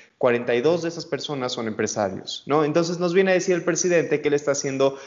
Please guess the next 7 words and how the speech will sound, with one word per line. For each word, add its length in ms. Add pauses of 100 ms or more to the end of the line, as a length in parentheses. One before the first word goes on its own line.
(180)
toda 220
esta 160
serie 260
de 160
cosas 280
para 220
tratar 720